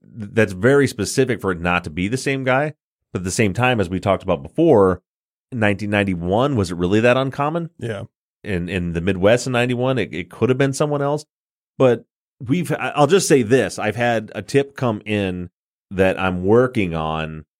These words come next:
Speaker 1: for someone that does not fit the description that Gutierrez gave. And I can see how the police would say, "Well, that's not, can't be the guy. It looks nothing like the person that was described." But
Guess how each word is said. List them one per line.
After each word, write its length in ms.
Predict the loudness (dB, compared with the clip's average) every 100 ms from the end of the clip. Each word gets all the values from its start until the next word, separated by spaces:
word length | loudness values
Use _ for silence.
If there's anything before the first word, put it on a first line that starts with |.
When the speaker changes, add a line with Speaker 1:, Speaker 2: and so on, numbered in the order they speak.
| _ -6
Speaker 1:
for 120 | -4
someone 380 | 2 2 4 4
that 140 | 2
does 260 | 4 2 2
not 380 | 0 0 -2 -4
fit 240 | -4 -4
the 80 | -6
description 720 | -10 -4 -4 -4 -6 -8 -10 -8
that 180 | -2 0
Gutierrez 420 | 2 2 0 -2
gave. 200 | -10 -14 -18 _ _ _ _ _ _
And 160 | -4 -2
I 60 | 0
can 180 | -2
see 400 | -4 0 2 2
how 140 | 2 2
the 100 | 0
police 500 | -2 0 0 0 -2
would 240 | -4 -4 -2
say, 540 | 0 2 2 0 -2 _ _ -4
"Well, 80 | 0
that's 220 | 2 0
not, 260 | -4 -4 -8 _ _ -6
can't 220 | -4 -2
be 40 |
the 100 | -2
guy. 320 | 2 2 2
It 60 | -2
looks 200 | -4 -2
nothing 340 | -2 0 -2
like 400 | 0 0 0 -4 -20 _ _ _ _
the 80 | -6
person 300 | -2 -2 -2
that 80 | -8
was 80 | -8
described." 640 | -14 -2 0 0 -2 -2
But 240 | -2 -2